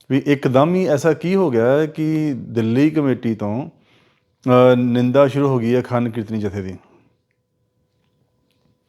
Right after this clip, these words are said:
ਉਹ ਇੱਕ ਤੇ ਕੋਈ ਰਾਗੀ ਬੰਬੀਹਾ ਸੁਣਿਆ ਜਿਹਦੇ ਬਾਰੇ, ਉਹਨੇ ਕਾਫੀ ਕਹਿੰਦੇ ਵੀ, ਅਹ, ਇਹਦੇ 'ਚ ਵਾਹਿਗੁਰੂ ਵਾਹਿਗੁਰੂ ਸ਼ੁਰੂ ਕੀਤਾ ਹੋਇਆ ਹੈ।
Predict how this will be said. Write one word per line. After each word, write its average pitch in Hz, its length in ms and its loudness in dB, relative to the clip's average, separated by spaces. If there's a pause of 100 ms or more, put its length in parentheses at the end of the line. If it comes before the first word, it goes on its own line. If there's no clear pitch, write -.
(1400)
ਉਹ 156 80 6
ਇੱਕ 151 160 0
ਤੇ 165 240 2
ਕੋਈ 156 200 0
ਰਾਗੀ 127 260 2
ਬੰਬੀਹਾ 127 420 0
ਸੁਣਿਆ 117 260 -4
ਜਿਹਦੇ 117 180 -2
ਬਾਰੇ, 110 260 0
ਉਹਨੇ 123 440 0
ਕਾਫੀ 117 460 -2
ਕਹਿੰਦੇ 110 280 -4
ਵੀ, 104 440 -6 (600)
ਅਹ, 104 600 -4
ਇਹਦੇ 113 160 -2
'ਚ 113 140 -6 (360)
ਵਾਹਿਗੁਰੂ 117 380 -2
ਵਾਹਿਗੁਰੂ 110 220 -2
ਸ਼ੁਰੂ 110 200 -8
ਕੀਤਾ 104 300 -6
ਹੋਇਆ 98 240 -6
ਹੈ। - 60 -14